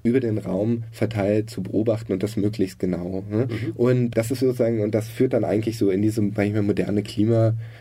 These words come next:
Speaker 1: und Atmosphärenwissenschaften quasi des
Speaker 2: Mhm.
Speaker 1: zwanzigsten Jahrhunderts
Speaker 2: Mhm.
Speaker 1: hinein, ne? Das ist sozusagen so ein,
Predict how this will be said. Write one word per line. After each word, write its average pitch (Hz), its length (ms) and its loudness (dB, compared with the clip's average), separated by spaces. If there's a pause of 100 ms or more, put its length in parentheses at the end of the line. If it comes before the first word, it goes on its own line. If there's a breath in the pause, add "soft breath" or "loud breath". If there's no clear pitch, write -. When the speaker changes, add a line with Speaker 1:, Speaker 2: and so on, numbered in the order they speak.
(120)
Speaker 1:
und 98 400 0
Atmosphärenwissenschaften 95 1600 -2
quasi 95 360 0
des 92 140 -2
Speaker 2:
Mhm. - 40 -18
Speaker 1:
zwanzigsten 107 560 0
Jahrhunderts 90 480 2
Speaker 2:
Mhm. 90 60 0
Speaker 1:
hinein, 90 320 -2
ne? 117 160 0 (240 loud breath)
Das 101 160 2
ist 135 120 0
sozusagen 113 300 0
so 101 80 0
ein, 110 360 0